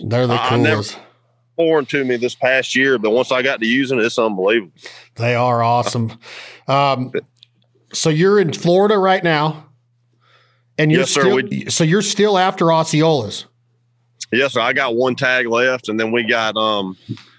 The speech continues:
Speaker 2: Michael Pitts is coming in tonight, and he's, uh, he's never killed Osceola, so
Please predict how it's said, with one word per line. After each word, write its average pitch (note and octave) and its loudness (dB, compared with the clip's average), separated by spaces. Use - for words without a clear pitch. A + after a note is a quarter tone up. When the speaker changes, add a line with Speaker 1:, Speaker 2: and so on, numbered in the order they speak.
Speaker 2:
Michael A#2 -2
Pitts C3 0
is A#2 -2
coming A#2 -2
in A#2 0
tonight, A2+ -2
and F#2+ -2
he's, G#2+ -2
uh, G#2 2
he's A2+ -2
never G#2+ -2
killed A#2 0
Osceola, F#2 -2
so F#2 0